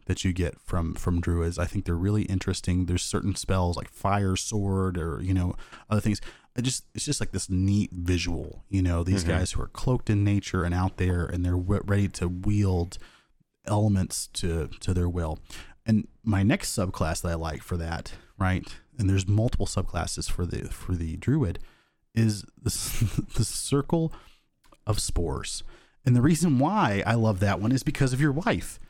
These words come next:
Speaker 1: Your
Speaker 2: <laughs>
Speaker 1: wife plays a Circle of Spores druid, a little frog with a mushroom on its head,
Speaker 2: Mm-hmm.
Speaker 1: little, with a little country voice accent to it. And I like the role playing I get from it. I
Speaker 2: Yep.
Speaker 1: like the role playing that she does with it. And I also think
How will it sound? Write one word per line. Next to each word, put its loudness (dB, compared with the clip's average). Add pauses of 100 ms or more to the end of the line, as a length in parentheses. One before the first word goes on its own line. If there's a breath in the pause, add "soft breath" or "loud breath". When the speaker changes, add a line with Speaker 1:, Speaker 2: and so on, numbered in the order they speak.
(320 soft breath)
Speaker 1:
Your 6
Speaker 2:
<laughs> 2
Speaker 1:
wife 2
plays 2
a 0
Circle 0
of -2
Spores 0
druid, 2
a -4
little 4
frog 2
with 4
a 4
mushroom 4
on 4
its -2
head, 2 (160 loud breath)
Speaker 2:
Mm-hmm. 2
Speaker 1:
little, 4
with 2
a 0
little 4
country 2
voice 2
accent 0
to 2
it. 0 (540 loud breath)
And 4 (440)
I 2
like 2
the 0
role 2
playing 2
I 2
get 0
from 0
it. -4 (160)
I 0
Speaker 2:
Yep. 2
Speaker 1:
like 2
the 0
role 2
playing 2
that 0
she 0
does 2
with 2
it. -4 (560 soft breath)
And 4
I 2
also 2
think 2